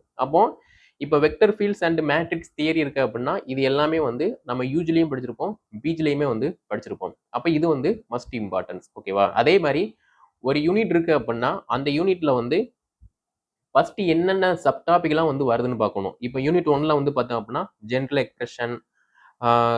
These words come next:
கிராடியன்ட், அதே மாதிரி divergence, அ, curve and Laplace ஆப்பரே-, ஆப்பரேட்டர்ஸ், அதே மாதிரி ஆர்த்தோகோனல்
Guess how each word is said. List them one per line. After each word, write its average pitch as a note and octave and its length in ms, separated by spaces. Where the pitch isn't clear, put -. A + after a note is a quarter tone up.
கிராடியன்ட், B2+ 540
அதே C3 220
மாதிரி C3 240
divergence, C#3 560
அ, A2 60
curve A#2+ 340
and A#2+ 220
Laplace B2 600
ஆப்பரே-, A#2+ 340
ஆப்பரேட்டர்ஸ், A#2 560
அதே B2 200
மாதிரி C#3+ 200
ஆர்த்தோகோனல் C3+ 640